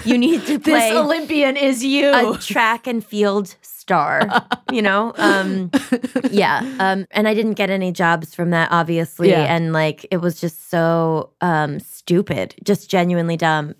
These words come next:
Speaker 1: Um,
Speaker 2: Were you and the other woman who were supposed to kiss each other like, "What the fu-," like, did you balk at that? Or were you guys kinda like, "Well, I guess this is what it takes"?
Speaker 1: I just was really young and,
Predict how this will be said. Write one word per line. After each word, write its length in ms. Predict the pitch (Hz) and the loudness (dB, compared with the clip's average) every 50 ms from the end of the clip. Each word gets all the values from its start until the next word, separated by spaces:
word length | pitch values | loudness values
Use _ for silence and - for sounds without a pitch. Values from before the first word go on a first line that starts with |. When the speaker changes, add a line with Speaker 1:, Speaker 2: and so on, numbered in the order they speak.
| - | -6
Speaker 1:
Um, 320 | - 202 180 170 165 165 - | -4 -2 -2 -2 -2 -2 0
Speaker 2:
Were 80 | 262 | 0
you 160 | 262 269 320 | 0 2 0
and 100 | 311 285 294 | 0 0 2
the 80 | 285 | 2
other 180 | 220 240 247 233 | 2 0 2 0
woman 200 | 240 240 247 240 | 0 0 0 0
who 120 | 220 233 | 0 2
were 100 | 226 214 | 2 0
supposed 340 | 208 - 220 - 220 208 185 - | 0 0 -2 0 0 -2 -2 -2
to 60 | 180 | -2
kiss 200 | - 220 208 - | 0 0 0 0
each 120 | 220 196 | 0 0
other 160 | 220 220 214 196 | 0 2 2 2
like, 200 | 180 175 - - - | 2 0 -2 -4 -8
"What 240 | - 226 254 254 247 | -4 0 0 0 0
the 100 | - 156 | -2 -10
fu-," 280 | - - - 185 - - | -8 -4 -4 -4 0 2
like, 200 | 233 233 - - | 2 2 0 0
did 180 | - 247 202 190 | -4 -4 0 0
you 140 | 269 269 214 | 0 0 2
balk 440 | 175 214 208 220 277 415 - - 330 - | 2 2 4 4 2 0 -2 -4 -4 -4
at 160 | 339 311 - | -2 0 0
that? 240 | 370 370 403 415 370 - | 0 2 2 0 -2 -2
Or 280 | - 247 247 254 254 240 | 0 0 2 2 2 0
were 80 | 226 | 0
you 100 | 240 240 | 0 0
guys 140 | 202 220 214 | 0 0 0
kinda 140 | - 233 208 | 0 -2 -2
like, 160 | 202 180 - - | -2 -4 -2 -2
"Well, 220 | 160 196 302 - | 0 0 2 0
I 80 | 196 - _ - - - | -2 -4 _ -16 -14 -8
guess 180 | 143 147 - | -8 -8 -4
this 160 | - 220 - | -4 -4 -4
is 80 | 226 226 | -4 -2
what 140 | 233 247 294 | -2 -2 -2
it 100 | 269 277 | -2 0
takes"? 360 | 277 311 494 453 - - 240 | 0 0 2 2 0 2 2
Speaker 1:
I 80 | 277 311 | 0 0
just 280 | 311 427 453 - - | 0 -2 -6 -6 -10
was 180 | 494 494 - 339 | -12 -12 -12 -12
really 400 | 262 226 226 254 269 285 302 302 | -8 -4 -2 0 0 2 0 0
young 480 | 269 226 220 208 226 254 269 269 254 | 0 2 2 2 2 2 2 0 0
and, 240 | 240 226 220 220 - | 0 -2 -2 -4 -6